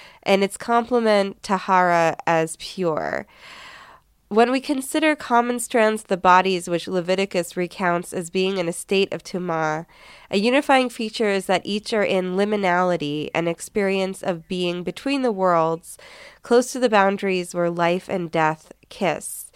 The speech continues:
In addition to menstruants, those named in states of tumah include postpartum bodies, bodies that have come near to dead bodies, bodies that have experienced seminal emissions during sleep.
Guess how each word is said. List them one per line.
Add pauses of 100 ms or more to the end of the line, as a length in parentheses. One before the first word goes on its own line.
(380)
In
addition
to
menstruants,
those
named
in
states
of
tumah
include
postpartum
bodies, (520)
bodies
that
have
come (180)
near
to
dead
bodies, (480)
bodies
that
have
experienced
seminal
emissions
during
sleep.